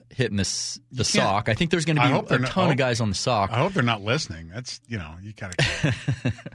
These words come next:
Speaker 1: Well, I think
Speaker 2: Gosh.
Speaker 1: one of 'em probably is, but he, he gets it. He kno-, he understands. Um, so yeah, I'm gonna, I wanna run plugs. I, I love plugging.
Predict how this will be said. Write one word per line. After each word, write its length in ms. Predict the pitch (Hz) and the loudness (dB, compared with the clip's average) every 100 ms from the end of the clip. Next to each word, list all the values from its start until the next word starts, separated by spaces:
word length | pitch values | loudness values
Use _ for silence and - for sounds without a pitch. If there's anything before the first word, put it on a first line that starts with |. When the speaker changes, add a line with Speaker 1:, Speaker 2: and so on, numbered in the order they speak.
| - - | -18 -12
Speaker 1:
Well, 120 | 104 | -2
I 60 | 135 | 0
think 220 | 123 156 | 2 0
Speaker 2:
Gosh. 60 | - | 0
Speaker 1:
one 140 | 151 | 0
of 80 | 131 | 2
'em 120 | 117 | 0
probably 400 | 101 104 92 92 | 0 0 0 0
is, 160 | 92 80 | 0 -2
but 200 | - 90 | -4 -2
he, 280 | 127 170 - - | 0 0 -2 -2
he 120 | 170 | -2
gets 240 | 104 78 | 0 -4
it. 160 | 65 - | -6 -8
He 160 | - | -2
kno-, 120 | 117 85 | -2 -2
he 120 | - | -2
understands. 480 | 120 90 - 71 - - - - - | -2 -2 -4 -8 -10 -16 -20 -6 0
Um, 420 | 131 123 104 92 - - - - _ _ _ _ - | 2 4 2 0 -6 -20 -20 -20 _ _ _ _ -4
so 160 | - | 2
yeah, 140 | 165 131 | 2 4
I'm 60 | |
gonna, 180 | 165 147 | 4 4
I 160 | - 143 | 4 2
wanna 240 | 175 120 - _ - | 2 0 -2 _ 0
run 220 | 127 113 | 2 2
plugs. 500 | - 107 85 117 - | 2 0 0 -4 -4
I, 180 | 117 117 | 0 0
I 120 | 120 131 | 2 2
love 320 | 110 95 82 | 2 0 -2
plugging. 340 | 85 82 78 | -6 -6 -6